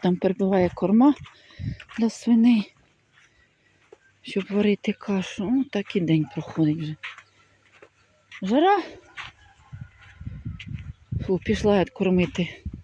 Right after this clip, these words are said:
свинюшок. Фу, і в хату.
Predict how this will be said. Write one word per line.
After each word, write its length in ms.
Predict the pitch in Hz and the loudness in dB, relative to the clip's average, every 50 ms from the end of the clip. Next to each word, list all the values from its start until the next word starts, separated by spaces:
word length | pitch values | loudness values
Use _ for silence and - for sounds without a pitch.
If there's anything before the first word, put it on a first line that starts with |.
| - - - | -20 -20 -20
свинюшок. 720 | - - - - 269 285 311 370 - - 339 320 - - - - - - - - - - - - - _ _ _ _ - - - - - - - - - _ _ _ _ _ - - - - - _ | -20 -10 0 4 6 6 6 6 4 0 -2 -4 -4 -8 -16 -16 -16 -16 -16 -18 -20 -20 -20 -20 -20 _ _ _ _ -10 -10 -10 -10 -14 -18 -20 -20 -20 _ _ _ _ _ -20 -20 -20 -20 -20 _
Фу, 320 | - - 202 185 180 175 - | -6 -2 -2 -2 -2 -2 -4
і 140 | 202 220 226 | -4 -4 -4
в 60 | - | -4
хату. 680 | - - 170 156 - - - - - - - - - | -4 -2 -2 0 0 0 0 -2 -2 -4 -6 -8 -10